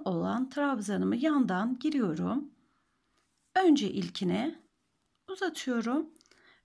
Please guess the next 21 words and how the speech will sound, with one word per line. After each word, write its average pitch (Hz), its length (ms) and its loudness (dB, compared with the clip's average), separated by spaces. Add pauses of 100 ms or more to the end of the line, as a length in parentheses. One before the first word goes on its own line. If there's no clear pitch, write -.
Üç - 200 -8
defa 220 320 -2
da 180 60 -2
örüyorum. 165 400 -4
Tekrar 294 400 -4
iki 285 200 -4
defa 185 380 -2
doluyorum. 180 680 -4
Yandan 240 500 2
giriyorum. 240 640 0
Bir, 202 480 -2
iki 285 500 -6
ve 277 180 -2
üç. - 340 -4 (640)
Birinci 381 340 2
kez 233 200 -4
ördüm. - 380 -2
Tıpkı - 280 -4
alttaki, 208 600 -4
bakınız 262 340 -4
tekrar 277 440 -2